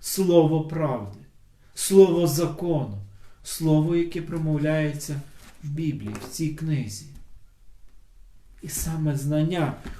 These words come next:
оцього слова, читання, розважання над ним, брати до уваги його, не боятися цього, саме це дасть нам силу бути мужніми,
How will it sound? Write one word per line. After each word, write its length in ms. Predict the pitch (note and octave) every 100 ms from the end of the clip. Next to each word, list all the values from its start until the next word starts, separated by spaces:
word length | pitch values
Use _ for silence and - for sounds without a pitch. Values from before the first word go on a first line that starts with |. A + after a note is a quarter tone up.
| -
оцього 440 | C3+ - E3+ D#3+ D#3+
слова, 460 | - D3+ B2+ G#2+ G2 - - - -
читання, 680 | - A3 B3 B3 A#3+ A3 G3+
розважання 840 | G3+ F3 G#3 G3+ A#3 A3+ F#3+ F3
над 280 | E3+ D3+ C#3+
ним, 180 | C3 A2 - - - - - - - - - - -
брати 380 | F#3+ A#3+ A#3+ A3
до 180 | B3+
уваги 600 | B3+ A3+ A3+ A3+ F3+ F3+
його, 340 | D3+ C3 A#2+ - - - - - - F#3+
не 300 | A3+ C#4+ G#3
боятися 840 | A#3 G3+ B3 C#4+ B3+ G#3+ - F#3+
цього, 560 | - E3+ C#3 B2 G#2 - - - - - - - - - - - - -
саме 400 | - D4 B3+ B3+
це 440 | B3 B3 A#3+ F#3 E3+
дасть 440 | G#3+ G#3 G3 -
нам 420 | G3 G3+ F3+ C#3 - - -
силу 560 | - - A3 A3 F3+ D3+
бути 380 | D#3+ F3 E3+ E3
мужніми, 720 | E3+ F#3+ E3+ C3+ A#2 G#2